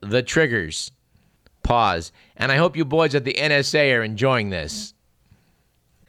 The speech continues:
And I have to admit, this will probably seem a whole lot less funny if I'm in a jumpsuit in Guantanamo one day.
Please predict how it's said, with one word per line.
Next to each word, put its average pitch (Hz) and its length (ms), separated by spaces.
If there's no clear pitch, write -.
And - 120
I 87 60
have 101 140
to 110 80
admit, 110 320
this 95 160
will 92 80
probably 101 240
seem 101 340
a 87 100
whole 131 520
lot 120 260
less 113 200
funny 110 320
if 104 120
I'm 98 160
in 95 80
a 92 40
jumpsuit 101 540
in 92 120
Guantanamo 123 720
one 110 220
day. 131 380